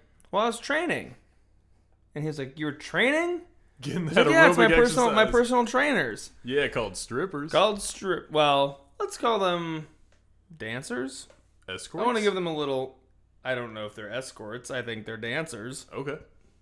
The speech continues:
Speaker 1: I'm not gonna, I'm not gonna take this shit on them. They're just trying to make a living.
Speaker 2: No, I wasn't, <laughs> I wasn't demeaning the working class.
Speaker 1: How much money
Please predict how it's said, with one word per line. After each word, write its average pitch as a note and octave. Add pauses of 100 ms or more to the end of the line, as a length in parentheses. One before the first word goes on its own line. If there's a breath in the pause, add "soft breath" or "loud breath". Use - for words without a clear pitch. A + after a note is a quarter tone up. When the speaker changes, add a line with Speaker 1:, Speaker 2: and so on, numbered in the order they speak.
(140)
Speaker 1:
I'm A#3+
not G4+
gonna, A3+ (260)
I'm F3
not C#4+
gonna F3+
take F3+
this D#3+
shit F3
on C3
them. E3+
They're D3+
just F3
trying G3+
to F#3
make F#3
a C#3
living. C#3 (260)
Speaker 2:
No, F#3+
I A2+
wasn't, B2 (180)
<laughs> -
I C#3
wasn't F3
demeaning C#3+ (140)
the A#2
working A#2
class. C3+
Speaker 1:
How D3+
much D4+
money B2